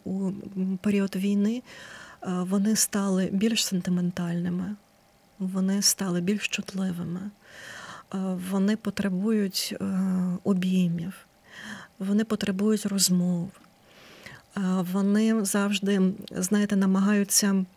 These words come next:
дізнатися мою думку з приводу того чи іншого. А це все час.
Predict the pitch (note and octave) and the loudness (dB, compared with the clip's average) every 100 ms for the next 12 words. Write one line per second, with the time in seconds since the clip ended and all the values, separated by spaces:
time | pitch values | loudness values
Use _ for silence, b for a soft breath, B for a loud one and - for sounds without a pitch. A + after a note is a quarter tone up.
0 | _ G3+ G3 F#3+ F#3+ G#3 G#3 G3 G3+ F#3+ | _ -2 2 4 4 4 4 2 4 4
1 | G3 G3 F3 F3+ F3 E3+ E3 E3 - F3 | 6 4 2 4 4 0 -4 -6 0 -2
2 | E3 E3+ - F3 E3+ - F3 E3+ E3+ - | 0 -4 0 2 2 2 0 0 2 2
3 | F#3 F3+ B B B A3+ C#4+ C#4 - B3 | 0 -2 B B B 0 0 2 -2 -2
4 | - D#4 - - | -2 0 0 -2